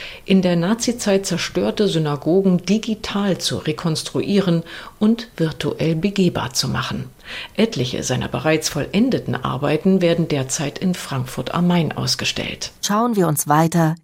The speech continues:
Speaker 2: in der Synagoge um. Aus dieser Perspektive sahen die Männer Torah-Schrein und Bima. Die Frauen saßen auf den Emporen im Obergeschoss.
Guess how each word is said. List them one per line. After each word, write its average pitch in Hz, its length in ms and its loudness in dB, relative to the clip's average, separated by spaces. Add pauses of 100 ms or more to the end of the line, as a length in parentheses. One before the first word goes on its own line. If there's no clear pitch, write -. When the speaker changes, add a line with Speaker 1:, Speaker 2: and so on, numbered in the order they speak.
Speaker 2:
in 170 120 4
der 170 160 4
Synagoge 156 600 2
um. 113 280 -4 (380)
Aus 185 260 0
dieser 277 300 0
Perspektive 220 880 -2 (100)
sahen 175 380 4
die 160 100 4
Männer 180 480 4 (140)
Torah-Schrein 151 880 2
und 151 280 -2
Bima. 127 460 0 (600)
Die 170 60 4
Frauen 285 580 0
saßen 170 420 4
auf - 140 -2
den 135 140 -2
Emporen 214 680 0
im 175 160 4
Obergeschoss. 101 800 -2